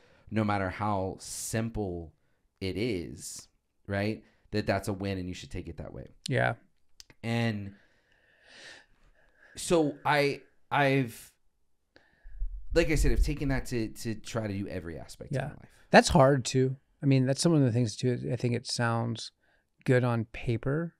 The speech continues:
Speaker 2: like,
Speaker 1: Oh, yeah.
Speaker 2: take everything as a win.
Speaker 1: Oh, yeah.
Speaker 2: But the amount of even discipline or the perspective that you have to have to view those things as a win,
Speaker 1: Yeah.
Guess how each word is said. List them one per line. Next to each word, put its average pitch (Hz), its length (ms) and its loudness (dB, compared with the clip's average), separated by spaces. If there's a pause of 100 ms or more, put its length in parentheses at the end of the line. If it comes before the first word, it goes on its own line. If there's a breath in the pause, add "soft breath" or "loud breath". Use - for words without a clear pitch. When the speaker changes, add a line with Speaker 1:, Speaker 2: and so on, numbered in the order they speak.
(160)
Speaker 2:
like, 117 80 2
Speaker 1:
Oh, 101 40 0
yeah. 101 60 -2
Speaker 2:
take 127 160 4
everything 120 300 4
as 113 120 -2
a 113 60 2
win. 113 360 0
Speaker 1:
Oh, 123 180 2
yeah. 82 220 -4
Speaker 2:
But 127 160 8
the 127 140 6
amount 123 280 6
of 113 200 0
even 117 400 -2
discipline 117 540 -2
or 107 280 -2
the 127 180 -2
perspective 117 640 -2
that 113 160 -4
you 117 60 0
have 110 220 -4
to 107 80 -6
have 110 520 -6 (300)
to 123 100 2
view 107 260 0
those 123 240 -2
things 143 340 0
as 143 120 -2
a 147 60 0
win, 160 380 2
Speaker 1:
Yeah. 95 180 -4